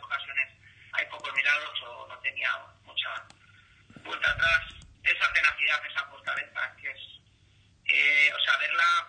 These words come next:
fuerte. Yo pude hablar estos días con ella hace una semana, eh, y bueno, se la saltaban las lágrimas, pero te decía, "Yo voy a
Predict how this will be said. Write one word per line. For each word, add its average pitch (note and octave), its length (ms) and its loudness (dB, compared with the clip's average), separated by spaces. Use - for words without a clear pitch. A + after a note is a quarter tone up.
fuerte. - 340 -2
Yo E3+ 300 -8
pude E3+ 180 -4
hablar - 320 2
estos - 220 -12
días D#3+ 280 -6
con - 160 -14
ella G3 280 -6
hace D#3 580 2
una - 260 -2
semana, - 300 2
eh, C#3+ 560 2
y - 260 -4
bueno, - 280 2
se - 120 -4
la F5+ 120 2
saltaban - 300 0
las - 140 4
lágrimas, - 440 0
pero - 220 -6
te C#3+ 80 -12
decía, C#3 340 -6
"Yo - 120 -4
voy D#3+ 140 -4
a - 60 -2